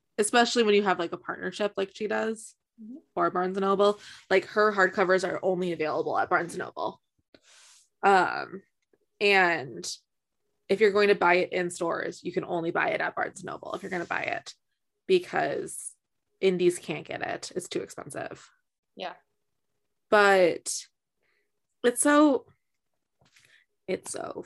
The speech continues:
Speaker 1: fascinating.
Speaker 2: That's, like, a perfect example of a book that could be a cash cow, that it just isn't there.
Speaker 1: Yeah, I agree.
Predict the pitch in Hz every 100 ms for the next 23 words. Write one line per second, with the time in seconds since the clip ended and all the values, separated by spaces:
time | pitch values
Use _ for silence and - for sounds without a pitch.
0 | - - - - - - - 226 - -
1 | _ _ _ _ _ _ _ _ - 202
2 | 202 - - 196 - - 175 180 175 175
3 | 175 175 180 185 165 165 170 _ _ _
4 | _ _ _ _ _ - 214 - _ -
5 | 202 196 175 170 175 175 170 180 156 -
6 | - 151 151 - _ - 185 - _ -
7 | 196 - 175 - 147 139 131 147 _ _
8 | _ _ _ - - - - _ _ _
9 | _ - 202 233 277 233